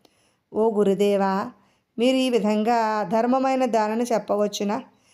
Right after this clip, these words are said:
మహావిష్ణువుకి ప్రీతి కలిగించడానికి యజ్ఞము చేస్తూ ఉంటారు.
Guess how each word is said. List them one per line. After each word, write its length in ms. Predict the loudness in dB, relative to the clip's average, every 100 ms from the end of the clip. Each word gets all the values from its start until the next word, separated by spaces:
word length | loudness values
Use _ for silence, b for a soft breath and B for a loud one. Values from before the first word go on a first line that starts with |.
| b b -8
మహావిష్ణువుకి 880 | -4 -2 0 -2 -2 0 2 2 -2
ప్రీతి 380 | 0 0 0
కలిగించడానికి 920 | 0 0 2 0 0 0 0 -2 0 0
యజ్ఞము 400 | 0 -2 -2 0
చేస్తూ 420 | 0 0 -2 -2 -2 b b b b
ఉంటారు. 520 | -2 0 0 0 -2